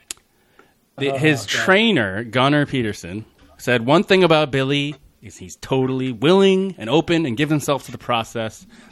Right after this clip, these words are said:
Speaker 1: There wasn't an 'I can't do that.' He didn't second guess himself. He never threw in the towel. He never missed. He never canceled.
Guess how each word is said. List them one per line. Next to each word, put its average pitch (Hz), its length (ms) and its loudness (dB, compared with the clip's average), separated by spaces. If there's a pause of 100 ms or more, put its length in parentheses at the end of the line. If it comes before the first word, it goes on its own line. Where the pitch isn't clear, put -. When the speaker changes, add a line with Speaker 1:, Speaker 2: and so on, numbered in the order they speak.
Speaker 1:
There 110 120 -8
wasn't 143 540 -2
an 135 220 0
'I 143 260 0
can't 143 360 -4
do 143 160 -2
that.' 107 420 -6 (1160)
He 120 120 -8
didn't 156 240 0
second 151 360 -2
guess 139 220 0
himself. 123 380 -4
He 120 60 -4
never 135 280 0
threw 143 200 -2
in 135 60 -4
the 135 60 -4
towel. 110 360 -4
He 113 100 -8
never 135 280 -2
missed. 110 440 -6
He 117 80 -10
never 120 260 -6
canceled. 107 600 -12